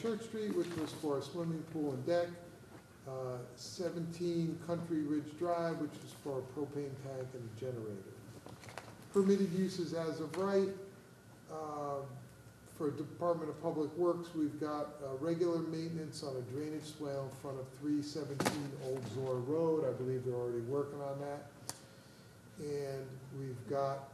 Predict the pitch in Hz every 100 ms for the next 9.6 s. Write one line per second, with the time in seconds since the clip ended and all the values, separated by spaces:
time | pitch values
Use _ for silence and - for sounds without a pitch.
0 | - - - - - 135 165 175 - 185
1 | 175 - 156 - - 151 151 - 151 139
2 | 131 165 160 156 151 147 - - - -
3 | - - - 135 147 151 151 147 156 143
4 | 139 139 131 - - - 143 151 147 147
5 | 147 143 131 - - 170 165 160 156 147
6 | 131 156 147 143 117 117 143 143 135 -
7 | 135 127 139 127 113 123 139 139 135 135
8 | 135 135 127 - - - - - - -
9 | - - 160 147 147 143